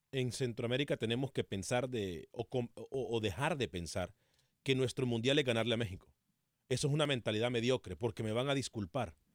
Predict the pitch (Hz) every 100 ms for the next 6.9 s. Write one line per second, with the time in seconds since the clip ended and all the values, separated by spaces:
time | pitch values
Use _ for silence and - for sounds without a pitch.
0 | _ _ _ _ 127 135 117 117 170 156
1 | 120 87 - 156 104 73 - _ _ _
2 | _ _ 113 151 175 143 - 147 135 147
3 | 131 151 - 117 104 107 92 95 - 120
4 | - _ _ _ _ _ _ - 143 131
5 | 123 110 160 175 107 85 131 147 127 139
6 | - 120 107 101 98 95 80 55